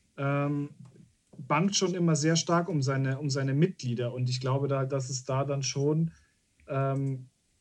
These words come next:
auch von der Mentalität her eher so ist, dass man sagt, „Okay, ich nehme jetzt zum Beispiel, ähm, Fusionen in Kauf oder ich, oder ich mache gezielt Fu-, Fusionen“, wo ich mir dann,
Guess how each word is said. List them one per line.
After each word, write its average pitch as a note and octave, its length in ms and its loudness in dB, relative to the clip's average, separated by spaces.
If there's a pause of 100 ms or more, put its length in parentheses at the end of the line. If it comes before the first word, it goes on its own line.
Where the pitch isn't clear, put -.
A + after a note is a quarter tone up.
(540)
auch C#3 160 -4
von C#3+ 160 -2
der C#3+ 120 0
Mentalität D3 800 2
her D#3 180 2
eher D#3+ 260 2
so D3+ 160 2
ist, D#3+ 220 -2
dass C#3 160 -2
man C#3+ 160 -2
sagt, C#3 240 -2
„Okay, D3 300 2
ich C3+ 180 -2
nehme D3+ 260 2
jetzt C#3 220 -2
zum C#3 140 -4
Beispiel, C#3 600 -2 (540)
ähm, C3+ 640 -2 (500)
Fusionen D3+ 720 4
in C#3 220 -2
Kauf D#3+ 420 2
oder C3 220 0
ich, - 260 -8
oder C#3 140 -4
ich B2+ 160 -8
mache C#3+ 260 -4
gezielt C3+ 480 0
Fu-, F3 380 0
Fusionen“, E3+ 680 0 (340)
wo D3 260 4
ich C#3 160 0
mir D#3+ 80 4
dann, D3+ 300 2